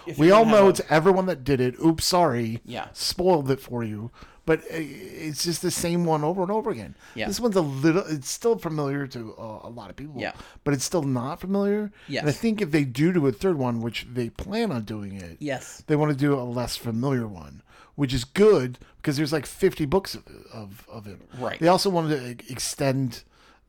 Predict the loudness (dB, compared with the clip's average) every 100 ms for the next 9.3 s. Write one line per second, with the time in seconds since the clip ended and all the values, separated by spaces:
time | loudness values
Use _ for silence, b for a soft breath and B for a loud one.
0 | -6 -2 0 -2 -2 -6 -10 -12 -10 -6
1 | -6 -8 -6 -6 -6 -10 -8 -6 -6 -6
2 | -10 -12 -16 B B B -12 -8 -8 -8
3 | _ _ -12 -10 -6 -2 -2 0 0 2
4 | 0 -6 -10 -6 -4 -4 -6 -8 -4 -6
5 | -4 -6 -2 0 0 0 -2 -2 -4 -2
6 | -4 -6 -6 -2 0 0 -2 -4 -4 -4
7 | -6 -4 -4 -2 -2 -2 0 0 0 -2
8 | 2 2 0 -10 -18 -20 _ b b b
9 | b -2 -2